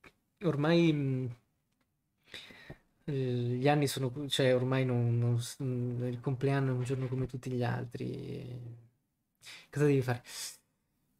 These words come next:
È una scusa in più per, per fare un po' di festa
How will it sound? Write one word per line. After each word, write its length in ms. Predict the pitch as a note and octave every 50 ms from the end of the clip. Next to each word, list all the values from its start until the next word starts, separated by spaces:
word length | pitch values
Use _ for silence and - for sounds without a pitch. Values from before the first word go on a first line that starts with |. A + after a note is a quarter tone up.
| _ _
È 140 | - - D#3
una 140 | D3+ C3+ C#3+
scusa 320 | C3+ - - D#3+ D#3+ E3
in 100 | D#3+ C3+
più 160 | - D3 E3 F#3
per, 320 | E3+ D#3+ B2 A#2+ A2+ A2 - _ - D3 C3 -
per 140 | - B2+ A#2+
fare 180 | - B2 B2+
un 60 | C3+ A#2
po' 100 | C3+ B2
di 60 | A#2
festa 360 | A#2 C#3 C#3+ C#3 - - -